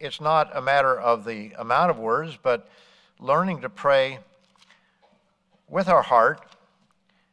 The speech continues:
being thankful and making our requests known to God.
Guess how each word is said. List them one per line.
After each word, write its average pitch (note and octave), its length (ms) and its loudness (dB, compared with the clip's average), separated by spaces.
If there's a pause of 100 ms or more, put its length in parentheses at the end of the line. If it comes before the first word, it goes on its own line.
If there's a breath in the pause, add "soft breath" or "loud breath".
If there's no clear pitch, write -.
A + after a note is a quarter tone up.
(440)
being E3 240 0
thankful C#3 560 -4
and C3+ 120 -4
making C3 320 -4
our A#2+ 140 2
requests A#2+ 480 -2 (180)
known A#2+ 300 -4
to A#2+ 120 -12
God. A#2+ 400 -2